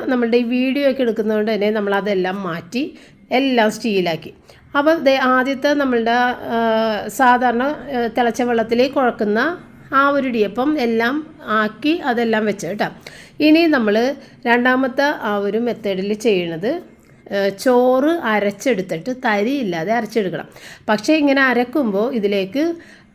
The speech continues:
ഒരുപാട് വെള്ളം ചേർത്ത് അരച്ച് കഴിഞ്ഞാൽ ഇടിയപ്പം ഹാർഡായി പോകും.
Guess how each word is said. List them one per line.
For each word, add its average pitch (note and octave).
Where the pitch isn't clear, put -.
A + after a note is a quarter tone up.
ഒരുപാട് A#3+
വെള്ളം C4
ചേർത്ത് C4+
അരച്ച് F#3+
കഴിഞ്ഞാൽ F#3
ഇടിയപ്പം G3+
ഹാർഡായി A#3+
പോകും. G3